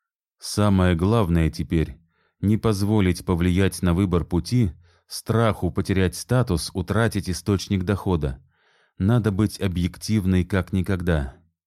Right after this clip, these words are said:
Придётся, значит, уволиться, уйти на пенсию, возможно, даже переехать из родного города. Детям в любом случае.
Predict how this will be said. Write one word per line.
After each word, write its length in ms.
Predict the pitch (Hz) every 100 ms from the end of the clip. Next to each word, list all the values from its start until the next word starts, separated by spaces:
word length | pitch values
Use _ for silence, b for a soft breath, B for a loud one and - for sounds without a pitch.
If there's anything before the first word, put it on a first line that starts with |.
| _ _ _ _ _ _ _ _ _ _ _ _
Придётся, 480 | - 82 98 110 107
значит, 440 | 85 90 87 101 -
уволиться, 840 | 98 78 80 85 - - 95 95 B B
уйти 360 | 92 90 85 90
на 160 | 80
пенсию, 720 | - 85 92 87 104 98 92 90 _ _ _ _ _ _ 85
возможно, 580 | 101 90 107 104 104
даже 240 | 90 98 101
переехать 540 | 107 90 87 87 95
из 140 | 95 85
родного 440 | 87 82 87 92
города. 600 | 85 80 76 73 69 - _ _ _ _ _ _ _
Детям 580 | 82 101 113 101 90 78
в 100 | 78
любом 320 | 95 90 80
случае. 720 | 73 76 73 - 71 67 65